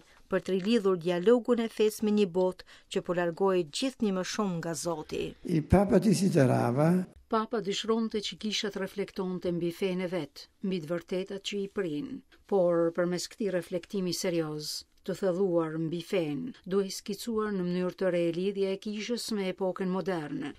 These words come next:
Speaker 3: jo për t'ju përshtatur, por për t'ja paraqitur kësaj bote, me prirje për t'u larguar nga Zoti, nevojën e ungjillit,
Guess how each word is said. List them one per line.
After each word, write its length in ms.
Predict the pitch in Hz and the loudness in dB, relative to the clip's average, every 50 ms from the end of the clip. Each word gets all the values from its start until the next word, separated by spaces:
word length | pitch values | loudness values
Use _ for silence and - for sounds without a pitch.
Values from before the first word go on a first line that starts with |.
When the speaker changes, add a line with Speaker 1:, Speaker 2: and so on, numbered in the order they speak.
| - - - | -16 -12 -8
Speaker 3:
jo 180 | 180 170 180 | -2 0 0
për 220 | 175 - 196 - - | 0 0 -4 -4 -2
t'ju 120 | 214 196 | -2 -2
përshtatur, 720 | 208 196 - - - 226 196 156 143 - - - - - - - _ - | -2 -2 -4 -4 -6 -6 -8 -8 -8 -10 -10 -8 -8 -10 -10 -16 _ -6
por 440 | - 202 196 196 196 196 208 208 202 | -2 0 2 2 4 2 2 2 -2
për 220 | 202 - 196 - - | -2 -4 -6 -4 -2
t'ja 160 | 180 170 - | -4 -4 -4
paraqitur 560 | 170 165 170 170 - - 202 - 190 165 - | -4 -4 -4 -4 -4 -6 -6 -6 -6 -8 -6
kësaj 240 | - - 208 190 180 | -6 -4 -2 -2 -2
bote, 480 | 165 151 190 190 175 165 165 - 175 170 170 - - _ _ _ - | 0 2 4 4 4 4 2 0 0 0 -2 -4 -8 _ _ _ -16
me 240 | - - 180 175 170 - - | -10 -6 -4 -4 -4 -4 -8
prirje 540 | - - 202 202 185 185 175 160 160 165 165 | -4 -2 -2 -2 -2 -4 -4 -2 0 0 0
për 160 | 170 190 175 | 0 -2 -2
t'u 160 | - 190 170 | -2 -2 -2
larguar 400 | 175 175 165 156 170 180 180 165 | -2 -2 -2 -2 0 0 2 2
nga 220 | 165 165 170 165 156 | 2 0 0 0 0
Zoti, 440 | 143 165 156 156 156 - 170 160 156 - - _ _ _ _ _ _ _ - | -2 -4 -4 -4 -4 -4 -4 -6 -6 -8 -14 _ _ _ _ _ _ _ -4
nevojën 800 | 180 175 170 165 143 165 180 185 185 190 196 196 196 196 196 - | -2 -2 -2 0 0 -2 -2 -2 -4 -6 -6 -6 -6 -6 -8 -8
e 120 | - 202 | -6 -4
ungjillit, 800 | 185 180 185 165 180 202 196 160 147 - 156 123 - - - - | -2 -2 -2 -2 -2 -2 -2 -2 -4 -6 -8 -10 -10 -12 -18 -20